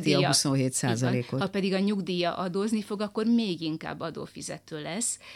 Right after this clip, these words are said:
Speaker 1: és akkor kétszeres súllyal kell őt figyelembe venni. A másik, amit még nem említettem, hogy ő egy szavazópolgár is.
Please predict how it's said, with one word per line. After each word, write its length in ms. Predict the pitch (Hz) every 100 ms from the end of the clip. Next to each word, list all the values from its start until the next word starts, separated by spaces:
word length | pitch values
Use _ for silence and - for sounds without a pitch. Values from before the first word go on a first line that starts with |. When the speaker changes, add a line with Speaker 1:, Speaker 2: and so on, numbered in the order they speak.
| -
Speaker 1:
és 220 | - 180
akkor 380 | 180 180 196 190 -
kétszeres 800 | - 202 180 - - 160 160 170
súllyal 680 | - - 170 165 165 165 - -
kell 180 | 151
őt 180 | 160 165
figyelembe 520 | 180 180 196 208 208
venni. 260 | 202 202 196
A 100 | 190
másik, 420 | 202 196 - 180
amit 240 | 165 175 175
még 140 | 165
nem 140 | 175
említettem, 480 | 180 180 180 180 180
hogy 160 | 180 175
ő 60 |
egy 120 | 180 180
szavazópolgár 1000 | - 165 151 - 151 - - - - -
is. 220 | -